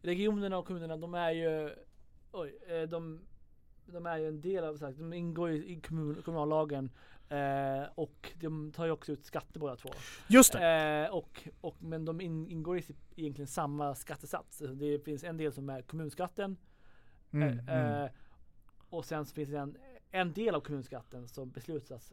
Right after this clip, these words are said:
Speaker 1: av reg-, reg-, regionfullmäktige.
Speaker 2: Ja, när du ser på ditt lönekuvert att det står att du har betalat trettiotvå femtio i kommunalskatt,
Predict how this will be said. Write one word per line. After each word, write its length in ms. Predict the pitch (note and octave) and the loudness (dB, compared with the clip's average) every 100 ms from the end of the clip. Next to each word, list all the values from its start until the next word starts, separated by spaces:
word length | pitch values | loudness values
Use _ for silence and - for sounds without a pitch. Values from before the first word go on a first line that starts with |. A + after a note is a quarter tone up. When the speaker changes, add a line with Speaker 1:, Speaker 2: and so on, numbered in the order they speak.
| - | -14
Speaker 1:
av 300 | C#3 C3+ A#2+ B2+ | -6 -6 -6 -8
reg-, 320 | B2+ B2 B2+ | -10 -8 -8
reg-, 300 | B2+ A#2+ A#2+ | -8 -10 -10
regionfullmäktige. 720 | C3+ B2+ C3 - B2 - A#2 - - | -10 -8 -8 -8 -12 -12 -14 -14 2
Speaker 2:
Ja, 320 | E3 F3 A2+ | 10 10 10
när 180 | C#3 F3 | 8 10
du 120 | G#3+ | 10
ser 220 | - F3+ | 12 8
på 100 | - | 8
ditt 180 | D3 B2+ | 6 8
lönekuvert 600 | C#3+ B2+ B2 C3+ C#3+ B2+ | 8 6 4 6 8 8
att 100 | A#2 | 6
det 120 | A#2+ | 2
står 300 | A2+ C3 B2+ | 0 2 2
att 80 | A#2+ | 4
du 60 | B2+ | 2
har 80 | |
betalat 680 | B2 B2+ C3 B2+ B2 A#2+ A#2+ | 2 2 4 6 6 4 2
trettiotvå 500 | - D#3 D3 F#3 E3+ | 2 0 4 8 8
femtio 420 | - D#3+ C3+ - B2+ | 8 6 6 2 2
i 800 | B2 A#2+ A#2 A#2+ A2+ A2+ A2+ A#2 | 4 4 2 0 -2 -2 -4 -2
kommunalskatt, 880 | - C3 B2+ B2 - C3 - - | 0 4 4 4 2 0 -2 -6